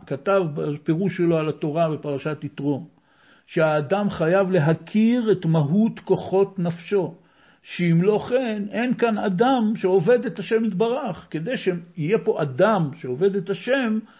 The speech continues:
האדם הזה צריך להכיר את מהות כוחות נפשו. לכן לימוד כוחות נפשי, להכיר את עצמי, כפי שהבעל שם טוב הקדוש, זה ממש יסוד הלימודים של הבעל שם טוב, זה שהאדם יכיר את עצמו, כדי שיוכל לעבוד את השם.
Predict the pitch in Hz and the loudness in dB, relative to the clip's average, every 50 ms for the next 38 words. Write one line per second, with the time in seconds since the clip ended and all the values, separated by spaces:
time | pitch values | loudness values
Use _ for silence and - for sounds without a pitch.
0 | _ _ _ 143 139 143 147 139 135 196 220 220 208 202 165 143 190 233 208 196 | _ _ _ -4 -2 -2 -2 -2 0 0 0 2 2 0 0 0 0 0 0 0
1 | - 165 165 170 151 151 - 196 185 170 170 147 143 151 160 151 156 - 143 - | -4 -4 -4 -4 -4 -2 0 0 0 0 -2 -4 -4 -4 -4 -6 -6 -8 -8 -6
2 | - 139 - - 139 - - - - 143 135 - _ _ _ _ - _ _ _ | -8 -8 -8 -8 -12 -12 -12 -12 -12 -12 -12 -14 _ _ _ _ -20 _ _ _
3 | - 117 - 170 190 214 202 165 165 170 170 190 233 240 180 - - 170 - - | -12 -10 -2 0 2 2 4 4 4 4 6 4 4 2 0 -2 -4 -4 0 2
4 | 208 202 196 - 196 170 170 - - 208 202 180 147 151 147 139 151 147 - - | 0 0 2 0 -4 -6 -6 -6 -6 -4 -2 0 0 0 0 0 -2 -4 -6 -8
5 | - 220 226 226 202 156 165 175 190 202 190 196 - 165 165 - - 180 180 214 | -4 -2 -2 0 -2 -2 -2 0 0 0 0 0 -6 -10 -10 -8 -6 -4 -2 0
6 | 220 202 175 170 - - - 180 175 175 180 160 147 143 151 147 147 139 - 190 | 0 0 -2 -6 -10 -10 -10 -10 -6 -4 -4 -4 -2 -2 -2 -2 -2 -2 -2 -2
7 | 190 170 185 185 165 156 156 160 - 147 143 156 175 170 165 147 147 151 151 160 | -2 0 -2 -2 0 0 -2 -2 -4 -4 -2 -2 -4 -4 -4 -4 -6 -6 -4 -4
8 | 175 175 170 - 156 156 147 143 - - - 208 220 220 208 165 143 131 - - | -6 -6 -6 -6 -4 -4 -4 -6 -8 -4 2 4 4 4 4 2 -2 -6 -10 -14
9 | _ _ _ 139 143 151 165 165 165 170 147 143 196 214 202 175 160 165 165 160 | _ _ _ -6 -2 0 4 4 4 4 4 4 2 2 2 0 -2 -2 -2 -2
10 | 151 156 151 147 - - 180 175 165 - 156 139 131 - _ _ _ _ _ _ | -4 -6 -8 -6 -4 -4 -4 -4 -4 -6 -6 -8 -8 -10 _ _ _ _ _ _
11 | _ _ _ 127 123 - 156 135 139 139 156 185 196 196 180 170 165 170 - - | _ _ _ -14 -6 -2 0 0 0 0 0 0 0 2 2 0 0 -2 -4 0
12 | 214 220 214 160 170 175 180 170 - 170 165 - - 165 165 175 170 135 110 - | 2 2 2 2 2 0 0 0 -2 -6 -8 -6 -2 0 2 2 2 0 -2 -6
13 | - _ _ _ _ _ _ _ _ _ _ _ 139 131 139 156 147 - 151 139 | -14 _ _ _ _ _ _ _ _ _ _ _ -6 -4 -4 -4 -2 0 -2 0
14 | 143 160 170 165 147 151 156 147 - 143 - - 135 127 | 0 0 0 0 0 0 -2 -4 -6 -8 -6 -6 -8 -8